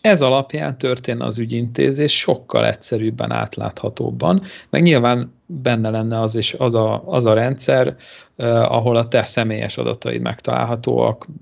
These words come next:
minden, ö, releváns adatta, a kártörténet ott is, hogy milyen bónuszba vagy,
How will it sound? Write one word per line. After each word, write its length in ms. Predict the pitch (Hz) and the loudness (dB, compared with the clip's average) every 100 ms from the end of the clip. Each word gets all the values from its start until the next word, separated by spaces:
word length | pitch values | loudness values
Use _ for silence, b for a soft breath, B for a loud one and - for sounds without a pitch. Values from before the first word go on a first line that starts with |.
| - - | -16 -10
minden, 560 | 131 127 107 104 110 - - - | -6 -2 -2 -2 -4 -8 -14 -18
ö, 420 | - - - - - - - - - - - - | -16 -12 -10 -8 -8 -8 -10 -12 -16 -16 -18 0
releváns 600 | 123 123 110 110 113 - | 4 6 4 2 -2 -6
adatta, 400 | - 110 - 117 | -8 -10 -8 -10
a 60 | |
kártörténet 960 | 117 147 135 - 117 117 - 117 107 - | -4 -2 -2 0 0 0 -4 -4 -4 -6
ott 220 | 110 - | -10 -8
is, 180 | 120 - | -6 -6
hogy 160 | 131 120 | -8 -4
milyen 280 | 147 131 117 | 0 2 4
bónuszba 520 | 117 117 113 - 110 | 4 4 0 0 0
vagy, 300 | 113 117 | 0 -2